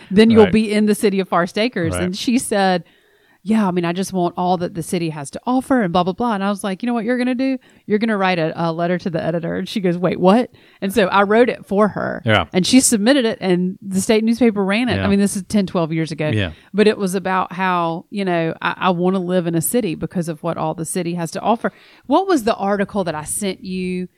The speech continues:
Speaker 1: it was about how people are flocking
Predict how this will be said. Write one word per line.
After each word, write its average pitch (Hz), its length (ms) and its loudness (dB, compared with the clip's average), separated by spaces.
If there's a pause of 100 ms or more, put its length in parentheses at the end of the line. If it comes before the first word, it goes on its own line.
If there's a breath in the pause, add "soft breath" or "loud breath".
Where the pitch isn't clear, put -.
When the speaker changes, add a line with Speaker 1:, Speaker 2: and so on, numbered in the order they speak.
(400)
Speaker 1:
it 214 100 0
was 208 180 -2
about 180 500 -2
how 180 200 -4
people 175 460 -10
are 165 160 -6
flocking 180 880 -6